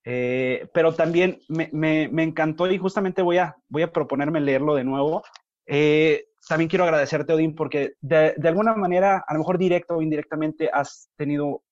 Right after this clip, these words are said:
gran peso en, en, en muchas de las cosas que, que yo digo y también en cómo recibo el, el feedback, ¿no? de, de la gente, este feedback, feedback loop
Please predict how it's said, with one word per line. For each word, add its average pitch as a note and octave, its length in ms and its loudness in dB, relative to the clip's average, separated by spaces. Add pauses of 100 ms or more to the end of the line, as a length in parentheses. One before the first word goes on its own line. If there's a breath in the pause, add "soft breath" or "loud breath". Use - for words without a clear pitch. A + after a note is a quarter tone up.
(140)
gran C#3 320 -2
peso C3 360 -4
en, B2+ 140 -6
en, A#2 200 -10
en B2+ 160 -6
muchas D#3+ 280 -2
de D3 80 0
las B2+ 120 -4
cosas C#3+ 280 -8
que, - 260 -6
que A#2 180 -10
yo B2 120 0
digo C#3 380 2 (540 loud breath)
y E3 260 -2
también F3 260 2
en F#3 140 2
cómo F3 340 0
recibo D3+ 400 0
el, C#3 160 0
el C3+ 180 -2
feedback, C3+ 440 -2
¿no? C3 180 -4
de, A#2 100 -6
de A#2 160 -6
la A2+ 120 -4
gente, B2+ 260 -8
este C3+ 260 -6
feedback, C3+ 380 -4 (180)
feedback C#3+ 480 -4
loop D3+ 300 -2